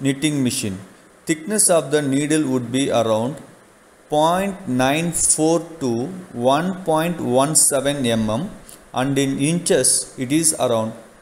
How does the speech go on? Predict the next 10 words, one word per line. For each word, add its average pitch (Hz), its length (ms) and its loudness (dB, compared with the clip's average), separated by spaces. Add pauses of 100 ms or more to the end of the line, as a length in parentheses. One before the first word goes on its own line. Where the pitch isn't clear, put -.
(120)
point 170 400 0
zero 170 440 2
three 170 400 -4
seven 123 580 2 (260)
to 147 240 -2 (560)
point 156 500 0
zero 160 400 2
four 156 360 0
six - 560 0
inches. - 760 -2